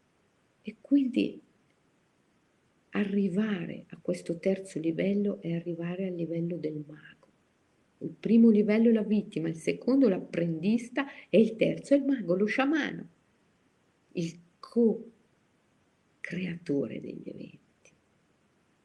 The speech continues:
Essere qui è bellissimo, è fonte di grande soddisfazione, di grande gioia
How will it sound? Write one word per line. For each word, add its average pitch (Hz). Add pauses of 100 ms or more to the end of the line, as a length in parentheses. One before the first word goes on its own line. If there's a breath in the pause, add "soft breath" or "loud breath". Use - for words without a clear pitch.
(120)
Essere 170
qui - (140)
è 165
bellissimo, - (880)
è 185
fonte 180
di 170
grande 185
soddisfazione, - (540)
di 175
grande 196
gioia -